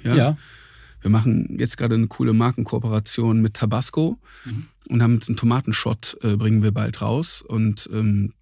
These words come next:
Speaker 2: da ist dann auch ein ewiges Hin und Her, ne? Wie viel Schärfe verträgt der, wann, wann ist irgendwie zu viel scharf irgendwie?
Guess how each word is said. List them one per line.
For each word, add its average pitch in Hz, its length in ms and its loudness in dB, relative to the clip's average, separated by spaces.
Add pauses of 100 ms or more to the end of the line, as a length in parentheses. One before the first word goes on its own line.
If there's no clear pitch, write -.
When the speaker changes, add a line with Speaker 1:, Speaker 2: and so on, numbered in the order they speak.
Speaker 2:
da 117 140 -6
ist 98 100 -4
dann 107 80 0
auch - 220 -4
ein - 300 -2
ewiges 123 380 0
Hin 139 100 2
und 131 80 4
Her, 123 320 2
ne? 135 240 0
Wie 120 80 0
viel - 120 -6
Schärfe 123 380 -4
verträgt 120 460 -4
der, 117 200 0
wann, 117 260 0
wann 117 140 0
ist 117 140 -2
irgendwie 110 460 0 (580)
zu - 160 -2
viel 139 220 2
scharf 123 500 0
irgendwie? 113 500 2